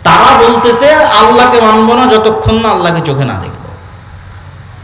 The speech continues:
তো তখন আল্লাহ বলছে, "ঠিক আছে, এখানে খাবার লাগবে।" তো ওই যে তোমাদের বাপদাদার ভূমি জেরুজালেম, বাপদাদার ভূমি কিভাবে? ইব্রাহিম আলাইহিস সালাম এখানে,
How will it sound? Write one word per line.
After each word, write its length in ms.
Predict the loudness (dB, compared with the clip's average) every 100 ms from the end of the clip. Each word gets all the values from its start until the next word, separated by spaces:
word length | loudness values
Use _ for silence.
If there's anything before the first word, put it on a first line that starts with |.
| -16 -16 -4
তো 260 | -4 0 0
তখন 260 | 2 2
আল্লাহ 260 | 2 2 2
বলছে, 220 | 0 -2 0
"ঠিক 200 | 0 0
আছে, 180 | 2
এখানে 220 | 2 0 -2
খাবার 420 | -2 0 0 0
লাগবে।" 320 | -2 0 0
তো 160 | 2 0
ওই 60 |
যে 100 | 0
তোমাদের 380 | 0 0 2 2
বাপদাদার 460 | 2 0 0 0 0
ভূমি 360 | 0 0 -2 -6 -14 -18 -20 -20 -20 -20 -20 -20 -6
জেরুজালেম, 480 | -2 0 2 0 -2 -6 -10 -14 -16 -18 -20 -20 -4
বাপদাদার 480 | -2 0 0 0 2
ভূমি 220 | 2 0
কিভাবে? 380 | 0 0 0 -2 -6 -12 -6
ইব্রাহিম 320 | -2 0 0
আলাইহিস 220 | 0 -2
সালাম 200 | -2 -2
এখানে, 340 | -4 -4 -6